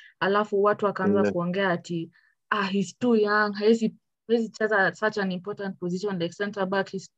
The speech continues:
Speaker 1: too young, it's a new league, he
Speaker 2: Ah,
Speaker 1: can't, he
Speaker 2: na
Speaker 1: can't."
Speaker 2: dominate.
Speaker 1: But si unaona alienda na,
Speaker 2: Dominate.
Speaker 1: as in, ali-, as in,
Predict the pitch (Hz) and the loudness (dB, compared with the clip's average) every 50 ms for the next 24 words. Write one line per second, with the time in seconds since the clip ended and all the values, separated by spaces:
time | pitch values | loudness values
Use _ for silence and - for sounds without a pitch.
0 | _ - 208 202 196 196 202 202 202 _ - _ _ - - - _ _ - 196 | _ -2 0 0 0 -2 -4 -8 -12 _ -20 _ _ -20 -20 -20 _ _ 0 2
1 | 196 208 214 220 220 208 196 196 208 208 190 190 - 381 285 - 117 117 113 110 | 4 6 6 6 6 6 4 2 0 0 0 0 2 2 2 2 2 2 2 0
2 | 113 - - 120 117 98 101 123 120 120 135 156 165 143 - - _ _ _ _ | -2 -4 -2 0 2 2 2 2 2 2 0 0 0 0 -2 -4 _ _ _ _
3 | _ _ _ _ - 240 254 262 262 - - - 302 294 285 294 302 294 294 269 | _ _ _ _ 0 2 2 2 0 -4 -10 -10 -8 -6 -6 -6 -4 0 0 2
4 | - - 214 214 226 226 226 233 233 240 233 214 196 185 185 196 196 202 196 - | 2 2 4 4 4 6 6 6 8 8 6 6 6 4 2 2 2 0 0 -4
5 | - _ _ _ _ _ _ _ _ _ _ _ _ _ _ _ _ 202 220 220 | -10 _ _ _ _ _ _ _ _ _ _ _ _ _ _ _ _ 0 0 2
6 | 202 220 214 220 226 - 202 208 214 214 214 208 208 208 208 - _ _ _ _ | 2 2 0 0 0 0 0 0 0 -2 -4 -4 -4 -6 -6 -8 _ _ _ _
7 | _ _ _ _ _ _ _ _ _ - - _ _ _ _ _ _ - 233 226 | _ _ _ _ _ _ _ _ _ -12 -12 _ _ _ _ _ _ -4 -4 0
8 | 202 226 226 214 | 0 0 -2 -2